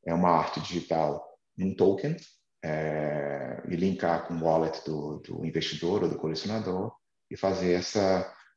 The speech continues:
é, essa transferência. Enfim. Então, tem várias coisas por trás. Tem a questão de cybersecurity, tem a questão de linkar isso com o wallet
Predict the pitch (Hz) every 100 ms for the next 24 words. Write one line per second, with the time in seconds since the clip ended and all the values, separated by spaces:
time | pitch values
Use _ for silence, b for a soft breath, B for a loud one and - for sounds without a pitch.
0 | - 82 80 78 85 92 - 95 85 90
1 | 90 - - - 127 214 - 143 - 143
2 | 175 143 117 101 - - 92 85 - -
3 | 87 - - 131 110 90 90 87 - 87
4 | 90 87 - 82 80 - - 87 82 82